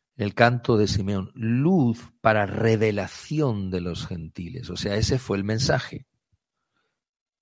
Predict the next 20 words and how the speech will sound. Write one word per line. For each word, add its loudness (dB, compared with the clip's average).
"Iluminaos 4
para 2
que -2
podamos -2
ver 2
a -10
Dios". -12
Y 6
esto 4
es 6
lo 6
que 0
más 0
nos 0
confronta, -2
que 2
tenemos 0
que -2
ser 0
iluminados -4